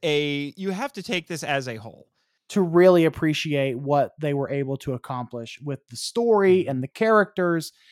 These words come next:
Speaker 2: and the creatures. We didn't spend a lot of time on the kaiju,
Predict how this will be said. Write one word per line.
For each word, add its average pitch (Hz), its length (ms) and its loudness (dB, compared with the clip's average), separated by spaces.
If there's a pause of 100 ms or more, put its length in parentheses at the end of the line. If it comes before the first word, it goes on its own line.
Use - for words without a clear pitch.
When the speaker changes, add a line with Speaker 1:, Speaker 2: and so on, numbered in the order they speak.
(180)
Speaker 2:
and 131 420 -4
the 131 60 -6
creatures. 208 680 4
We 180 120 4
didn't 277 180 6
spend 294 220 6
a 262 40 6
lot 202 180 8
of 185 40 4
time 151 240 0
on 135 80 0
the 139 60 -6
kaiju, 143 640 0